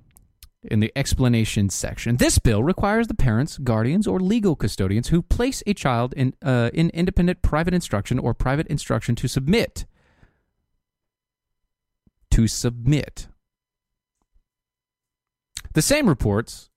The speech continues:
to the school district of residents that is required of, for a child placed in a, in a com-, competent private instruction and requires lo-, uh, and requires school districts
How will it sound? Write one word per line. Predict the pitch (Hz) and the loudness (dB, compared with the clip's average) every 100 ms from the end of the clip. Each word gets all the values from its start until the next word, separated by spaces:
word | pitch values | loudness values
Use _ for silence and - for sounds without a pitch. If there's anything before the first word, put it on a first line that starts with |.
| - | -6
to | - | -2
the | 226 | -2
school | - 117 98 | -2 -2 -2
district | 95 90 - 107 - - _ | -2 -4 -2 -4 -4 -18 _
of | 127 165 151 | -2 0 2
residents | 170 156 127 101 127 - - _ - | 2 2 2 0 -2 -6 -20 _ -4
that | 143 | 0
is | 151 | 2
required | 170 - 196 208 220 208 - - | 0 0 0 2 0 -2 -8 0
of, | 165 160 | 0 0
for | - 160 151 | -2 0 2
a | |
child | 139 - 123 123 | 0 0 0 0
placed | - 107 110 - | 0 0 -2 -2
in | 113 | -2
a, | - - | -4 -4
in | 123 113 113 113 | 0 0 2 2
a | 107 | 0
com-, | - 101 - - | 0 -4 -4 -4
competent | - 208 269 127 101 92 - - - - | 0 2 2 2 2 -2 -6 -12 -4 0
private | 110 101 | 2 0
instruction | 101 92 - 95 95 113 120 - _ | -2 -4 -4 -4 -2 -2 -2 -6 _
and | - 131 | -2 0
requires | 135 - 110 104 104 - | 0 0 0 0 0 -4
lo-, | - 107 113 - | -4 -2 -2 0
uh, | 117 110 | 0 2
and | 113 107 | 0 0
requires | 104 - 123 120 113 - | -2 -2 0 0 -2 -6
school | - - 185 202 | -4 0 0 0
districts | 123 95 95 92 | -2 -2 -4 -6